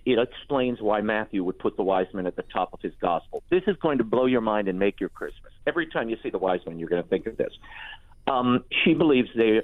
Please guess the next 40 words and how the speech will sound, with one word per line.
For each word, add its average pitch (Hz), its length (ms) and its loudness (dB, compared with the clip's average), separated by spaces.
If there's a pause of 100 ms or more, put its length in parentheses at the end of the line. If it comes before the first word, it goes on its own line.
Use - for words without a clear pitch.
they 117 180 4
are 117 240 4
expelled 139 760 -2
members 117 460 -8
of 92 120 -10
that 101 200 0 (160)
first 123 260 0 (200)
temple 113 340 -4 (100)
priesthood. 117 500 -2 (340)
That 143 180 2
is 160 180 2
the - 80 0
order 143 360 4
of 110 100 -4
Melchizedek 110 960 -2
that 101 180 0 (300)
Catholics 139 420 -4
will 107 80 -8
be 98 140 -4
familiar 107 420 2
with. 107 220 4 (160)
You 104 160 2
hear 120 240 2
it 98 60 4
at 92 120 4
every 90 240 2
Mass. 85 320 -4 (180)
We're 92 120 -2
part 98 240 0
of - 100 -4
the - 60 -2
order 101 280 2
of 80 100 -2
Melchizedek, - 680 -8 (500)
um, 113 400 2
the, 113 220 2
the 107 120 4
royal 107 460 4
high 101 200 -2
priesthood. - 540 -8